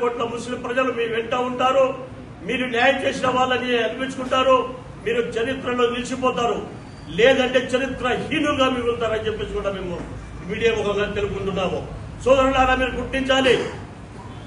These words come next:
దేవాదాయ శాఖలో ముస్లింలకు ఎక్కడ కూడా స్థానం లేదు. మేము ఇప్పుడు అడగడం కూడా లేదు, మాకు అవసరం కూడా లేదు. కానీ వక్ఫ్ బోర్డులో ఇతరులను చేర్చడం ఏమి లేదు. ఒకరికి ఒక న్యాయము, ఇంకొకరికి న్యాయమా?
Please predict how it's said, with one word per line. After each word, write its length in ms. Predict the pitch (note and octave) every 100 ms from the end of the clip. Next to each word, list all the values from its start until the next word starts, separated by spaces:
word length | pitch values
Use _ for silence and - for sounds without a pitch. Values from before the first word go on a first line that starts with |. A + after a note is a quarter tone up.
| - - - A#3
దేవాదాయ 460 | C#4 C4+ C4 C4+ C4
శాఖలో 440 | C4+ C4 C4+ C#4 C4+ C4+ - - - - -
ముస్లింలకు 400 | B3 - C#4 C4 B3
ఎక్కడ 140 | C4+ C4+
కూడా 100 | C4+ C4
స్థానం 320 | A#3+ C4 B3+ B3
లేదు. 200 | B3+ A#3+ - - - - - -
మేము 160 | G3+ A#3+ A#3+
ఇప్పుడు 180 | A#3 A3
అడగడం 260 | B3+ C4+ C4+
కూడా 100 | C4 C4
లేదు, 120 | C4+ C4+
మాకు 120 | B3+ A#3+
అవసరం 260 | C4+ C#4 C#4
కూడా 120 | C4+ B3+
లేదు. 180 | B3 G3+ - - - - - -
కానీ 280 | F3 A#3+ C#4+ C#4+ C#4+ - - - -
వక్ఫ్ 240 | G#3 A#3 G#3
బోర్డులో 380 | C#4+ C#4 C#4 C#4 C#4 C#4 - - A3
ఇతరులను 480 | C4 C4+ C4+ C4+ C4 B3 - C4
చేర్చడం 420 | D4 C4+ C4 B3+ B3
ఏమి 180 | A#3+ A#3
లేదు. 200 | G#3 F#3+ - - - B3
ఒకరికి 280 | C4 C4 C4
ఒక 120 | C4 C4+
న్యాయము, 340 | C#4 C#4 C#4+ C#4 C#4 - -
ఇంకొకరికి 440 | B3 C4 C4+ C4 B3+
న్యాయమా? 340 | C4 C4+ C#4